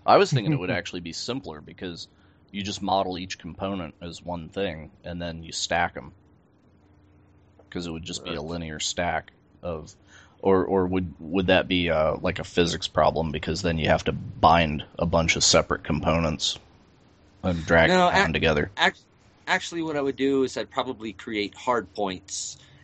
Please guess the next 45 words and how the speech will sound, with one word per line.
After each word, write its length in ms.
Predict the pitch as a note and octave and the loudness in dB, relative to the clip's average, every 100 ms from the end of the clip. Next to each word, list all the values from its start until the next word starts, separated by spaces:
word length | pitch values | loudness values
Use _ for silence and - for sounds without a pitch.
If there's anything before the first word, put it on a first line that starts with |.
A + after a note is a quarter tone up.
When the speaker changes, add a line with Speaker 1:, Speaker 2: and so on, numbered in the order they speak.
| - | -8
Speaker 3:
in 280 | A2 A2 G2 | -4 -2 -2
the, 460 | G2 G2 F#2 F2+ - - | 2 2 2 -2 -6 -8
the 200 | F#2 - | -8 -6
individual 440 | A2+ G2+ F#2+ F#2+ | -6 -6 -4 -4
ship 320 | F2 - B2+ | -2 0 0
information 720 | G2+ G2 G2 F2 E2 - E2 D2 - - - | 0 -6 -8 -8 -8 -10 -12 -14 -20 -20 -20
so 200 | - - | -12 -6
that 260 | F#2 F#2 F2+ F2+ | 0 2 0 -2
regardless 720 | F#2+ E2 G#2+ G2+ F#2 - - | -6 2 2 2 0 -2 -6
of 360 | G2+ F#2 E2+ | -2 -2 -2
what 240 | F2 G2+ F#2+ | -2 -2 0
modu-, 400 | F#2+ F#2+ G#2+ G2 - | -2 -2 -4 -12 -8
module 400 | G2+ G#2+ G2+ G2 | 0 0 0 -4
you 140 | F2 F#2 | -4 0
had, 320 | G#2+ F#2+ F#2+ | 2 2 0
it 160 | G#2+ G#2 | -4 -6
would 160 | G2+ | -6
know 240 | F#2+ G2+ F#2+ | -2 0 0
where 340 | F2 F#2+ F2+ | 2 2 2
to 180 | F2 F#2+ | -2 -10
place 420 | - - G2+ F#2 | -10 -2 0 -2
these 260 | - F2 - | -6 -10 -8
modules, 640 | E2 D#2+ - - - - - - - - | -8 -8 -10 -20 -16 -16 -16 -20 -20 -12
so 140 | - | -4
that 120 | F#2+ F#2 | -2 2
as 220 | A2 G#2 | 0 0
you 60 | G#2+ | -2
would 160 | E2+ | -2
rearrange 440 | G2 G2+ F2+ G2 F#2+ | 0 2 2 0 -2
them 100 | F#2 | -6
in 80 | |
the 80 | F2+ | -4
garage, 500 | F2 F2+ F#2 E2+ E2 | -2 2 4 2 -2
it 80 | F2+ | -8
would 140 | E2 D2 - - - | -10 -14 -20 -20 -8
move 220 | G#2+ F#2+ | -6 -4
them 140 | F#2+ | -2
around 380 | F2+ F#2 F2+ F2+ | 0 2 2 0
on 140 | E2+ E2+ | -2 -2
where 140 | F2+ | -4
they're 140 | F2 E2+ | -2 -6
placed 400 | - F2+ E2+ F2+ | -4 -4 -4 -6
on 140 | E2 | -8
your 100 | D2+ | -8
ship. 320 | - G#2 F2+ | -4 -2 -2